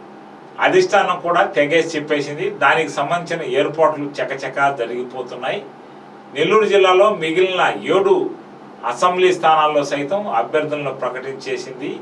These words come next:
వైసీపీ పార్టీ. అయితే ప్రస్తుతం ప్రత్యర్థులు, అటు టీడీపీ, జనసేన, కాంగ్రెస్, బీజేపీలు, ఇంతవరకు ప్రత్యర్థులు ఎవరు, ఎవరు పార్లమెంటుకు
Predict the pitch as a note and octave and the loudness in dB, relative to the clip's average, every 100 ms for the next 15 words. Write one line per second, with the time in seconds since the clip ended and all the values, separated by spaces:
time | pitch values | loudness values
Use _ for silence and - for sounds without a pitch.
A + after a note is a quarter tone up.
0 | - - A2+ - B2 B2 A#2+ A#2+ - F#3+ | -14 -10 -8 -8 -10 -10 -4 -4 -4 -8
1 | - - - G#3 B3+ - - - G#3 A3 | -10 -6 -4 -2 -2 0 -2 -2 -4 -4
2 | A3 - - - - - - - D#3+ E3 | -4 -10 -20 -20 -20 -20 -20 0 2 4
3 | A3 G#3 G3 D3 C3+ - E3+ - - D3+ | 2 4 4 2 0 0 0 -2 -2 -2
4 | E3 F#3+ - G3+ G#3 - - - - - | 2 0 0 -2 -4 -6 -14 -20 -20 -6
5 | C#3+ D3+ E3 F#3 F#3+ F#3 F#3+ - - - | 0 2 2 2 4 4 4 2 -8 -20
6 | - - - C#3+ D3+ F3+ F#3 F#3 - - | -20 -20 -4 2 2 4 2 2 -2 -8
7 | C#3+ F3+ F#3 F#3 D#3+ D#3 B2+ - - - | -4 0 4 4 4 0 0 -4 -10 -18
8 | - D#3+ G3+ A3 G#3 F#3+ F#3 F#3+ G3 - | -14 -10 -4 2 4 4 2 0 -2 2
9 | D3+ D3 E3+ E3 D3+ D3 - - - - | 0 2 -2 -2 -2 -2 -4 -6 -14 -20
10 | - A2 B2+ C#3+ E3 F3+ F#3+ G3+ - D3+ | -20 -4 0 2 2 0 -2 -4 0 4
11 | - - E3 E3 E3 D#3 D3 C#3+ C#3 C3+ | 4 4 4 4 2 -2 -4 -6 -4 -4
12 | G#2 | -6